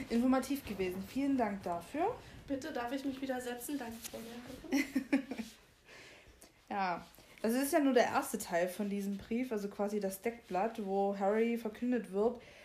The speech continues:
Speaker 1: dass er eine Liste mit allen benötigten Dingen anbei findet und dass natürlich auch eine Antwort erfolgen muss. Und da frage ich mich, gibt es denn wirklich Schüler, die dieses Angebot, nach Hogwarts zu gehen, ablehnen?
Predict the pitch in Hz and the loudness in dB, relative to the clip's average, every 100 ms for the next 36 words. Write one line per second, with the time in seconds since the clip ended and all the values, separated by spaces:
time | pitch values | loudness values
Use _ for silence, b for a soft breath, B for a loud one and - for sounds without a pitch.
0 | B - 220 214 - 202 - 202 208 247 | B -2 0 0 2 2 2 2 0 0
1 | - 247 220 - 202 226 214 208 233 233 | 2 4 4 2 2 4 6 6 4 -2
2 | 208 208 233 269 311 359 - _ _ 202 | -2 0 2 2 -2 -4 -14 _ _ 4
3 | 226 220 190 196 269 320 403 392 247 240 | 6 8 6 4 -2 0 -2 0 0 2
4 | 247 233 240 - 233 247 269 202 202 202 | 2 2 0 2 4 4 4 0 -2 0
5 | 175 175 - - 185 - 185 175 170 170 | -2 -2 -10 -10 -8 0 0 2 -4 -6
6 | 180 175 175 - 220 247 180 196 247 277 | -4 -4 -4 0 4 4 4 0 -2 -2
7 | B B B 302 - 320 - 302 247 - | B B B 2 2 -2 0 2 4 2
8 | 208 277 359 - 233 262 339 - - - | 2 2 0 -2 0 2 0 -4 -8 0
9 | 262 277 220 247 320 349 - - 233 214 | 2 4 6 6 4 -2 -10 -4 -2 2
10 | 233 233 - 208 277 302 208 214 220 220 | 0 0 -2 0 2 0 0 -2 -2 -2
11 | 226 285 269 - 247 220 220 214 214 - | -2 0 -2 -4 -8 -6 -2 -2 -2 -6
12 | - - 254 269 311 | -10 -2 2 2 0